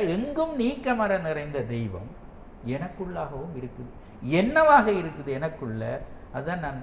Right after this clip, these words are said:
ஆரம்பத்துல நான் உங்களோட சொன்னது போல, மனமாக, அறிவாக. மனதுக்கும் அறிவுக்கும் என்ன வேறுபாடு? இப்ப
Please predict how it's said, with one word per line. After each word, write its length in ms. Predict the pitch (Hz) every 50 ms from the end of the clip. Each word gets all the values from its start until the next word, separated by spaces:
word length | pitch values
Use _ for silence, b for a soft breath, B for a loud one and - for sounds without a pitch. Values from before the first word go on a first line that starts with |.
| - -
ஆரம்பத்துல 580 | 139 135 139 143 139 139 131 - - 131 135 127
நான் 180 | 127 123 117 117
உங்களோட 300 | 117 117 117 113 117 113 -
சொன்னது 320 | - 131 127 127 117 113 117
போல, 300 | 117 110 98 90 101 - - B B B B B - 147
மனமாக, 640 | 170 196 202 233 254 247 220 202 180 147 - 139 139 151 - - - - - - - - - - - - - - - - - - -
அறிவாக. 440 | 135 151 160 170 160 131 107 92 87 - - - - - - - - - - - - - - - - - - - - - - - - - 151
மனதுக்கும் 600 | 185 208 240 320 330 339 320 - - 294 254 220
அறிவுக்கும் 440 | 208 220 233 233 214 247 202 196 185
என்ன 120 | 190 202 180
வேறுபாடு? 500 | 170 170 170 165 165 156 147 147 147 - - - - - - - - - - - - - - - - - -
இப்ப 300 | - - - 139 147